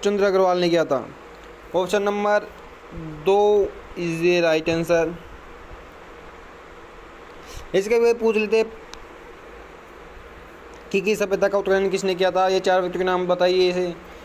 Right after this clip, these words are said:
अभी ये पूछ लेता हूँ जो आपके सामने देखिए, ऐसे पूछा गया था। उसके बाद में हम अगले question पे आए कि बेदार सभ्यता राजस्थान के निम्न में से किस ज़िले में है? जो बेदार सभ्यता है वो राजस्थान के किस ज़िले में है? तो बेदार सभ्यता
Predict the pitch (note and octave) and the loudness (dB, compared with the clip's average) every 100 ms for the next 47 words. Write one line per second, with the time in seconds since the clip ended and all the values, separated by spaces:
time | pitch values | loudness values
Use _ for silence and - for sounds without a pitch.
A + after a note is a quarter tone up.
0 | - F#3+ G#3+ A3 G#3+ G3+ G#3 G#3 G3+ G#3 | -2 2 2 2 0 0 2 2 2 2
1 | G3 G3+ G3 G3 G3 G3+ G3 F#3 F3+ F#3 | 2 0 2 2 4 2 0 -2 0 2
2 | F#3 F#3+ G3 - - - - - - - | 2 0 -4 -10 -20 -20 -20 -20 -20 -20
3 | - - - F3+ A3 G#3+ A3+ A3 A3 A3 | -20 -10 -6 0 0 2 0 0 0 0
4 | G#3+ G#3+ G#3+ G#3+ G#3+ G#3 A3 A3+ A3+ - | 0 0 2 4 2 0 0 0 -2 -8
5 | - E3 G3+ G#3 A3 A3 G3 G3 G3 G3 | -6 0 2 4 2 0 0 2 2 2
6 | F#3+ G3+ G#3 G3+ G3+ G3+ G3+ F#3+ F#3 E3+ | 2 0 2 2 2 2 2 2 0 0
7 | E3 D#3 C#3 A#2+ - - - - - - | 0 0 -2 -8 -14 -20 -20 -20 -20 -20
8 | - - G3 G#3+ G#3+ G#3 G3+ G#3 G#3+ G#3+ | -8 -2 0 2 2 0 0 0 2 0
9 | G3+ - - - - - - - F#3 G3+ | -2 -8 -18 -20 -20 -20 -12 -2 0 0
10 | G#3 G3+ G#3 G#3 F3+ G3 G3 G3+ F#3+ F#3+ | 0 0 0 0 2 2 2 0 0 0
11 | F#3 G#3 G3 F#3 G3 G3+ | 2 2 0 -2 0 0